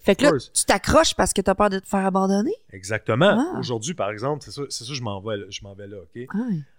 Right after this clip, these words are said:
Speaker 2: En fait, c'est quelque chose que j'ai réglé. Tu comprends ? C'est quelque chose que j'ai réglé.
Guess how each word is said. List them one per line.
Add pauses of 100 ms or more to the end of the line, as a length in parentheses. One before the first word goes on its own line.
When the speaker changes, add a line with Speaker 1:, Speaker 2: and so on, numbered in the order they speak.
Speaker 2:
En
fait,
c'est
quelque
chose
que
j'ai
réglé. (840)
Tu
comprends ? (220)
C'est
quelque
chose
que
j'ai
réglé.